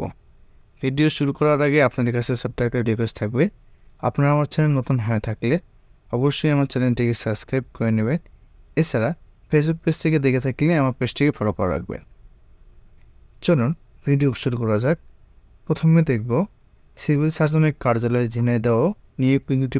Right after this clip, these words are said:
প্রকাশ করা হয়েছে। পদ সংখ্যা একশো পঁচপান্ন জন, পরিসংখ্যান বিদে তিনজন, অফিস সহকারী কাম কম্পিউটার মুদ্রক করে সাতজন, স্টোর কিপার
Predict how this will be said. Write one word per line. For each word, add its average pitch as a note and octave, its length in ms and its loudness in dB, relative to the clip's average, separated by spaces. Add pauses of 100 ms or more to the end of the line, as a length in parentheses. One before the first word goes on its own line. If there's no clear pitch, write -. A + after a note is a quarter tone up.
প্রকাশ A#2 300 0
করা A2+ 200 0
হয়েছে। A2+ 280 -4 (260)
পদ B2+ 140 4 (120)
সংখ্যা A2+ 320 0 (680)
একশো C#3+ 260 -2
পঁচপান্ন A#2 380 0 (120)
জন, D#2+ 100 -8 (840)
পরিসংখ্যান D#3+ 560 2
বিদে A#2+ 180 0 (100)
তিনজন, A#2 360 0 (640)
অফিস D#3+ 240 -2
সহকারী D#3 300 2 (100)
কাম C3+ 140 2 (140)
কম্পিউটার B2+ 420 0
মুদ্রক A#2 380 -2
করে A2+ 140 -4 (160)
সাতজন, A#2+ 460 0 (1080)
স্টোর D3+ 260 2 (100)
কিপার C#3+ 380 0